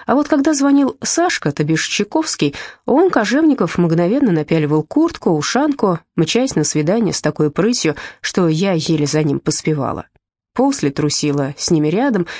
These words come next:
ближе к обочине, к канаве. По весне там взбухала хрустально-прозрачной лягушечьей икрой, а летом доверху вспенивалась незабудками.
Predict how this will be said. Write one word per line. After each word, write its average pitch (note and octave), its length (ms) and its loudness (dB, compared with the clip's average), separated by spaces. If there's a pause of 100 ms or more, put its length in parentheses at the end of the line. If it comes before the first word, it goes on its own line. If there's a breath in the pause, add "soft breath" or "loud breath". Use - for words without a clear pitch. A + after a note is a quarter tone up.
(180 loud breath)
ближе D#3 320 0
к - 60 0
обочине, D#3 500 0
к - 80 -14
канаве. F3 560 0 (400)
По C4+ 60 2
весне C#4+ 380 2
там E3+ 220 2
взбухала D3+ 540 -2
хрустально-прозрачной D#3 1200 0 (300 loud breath)
лягушечьей E3 560 0
икрой, C4 340 0 (320 loud breath)
а F#3+ 240 2
летом G#3+ 380 2
доверху F#3 440 0
вспенивалась D#3 600 0
незабудками. D#3+ 800 -2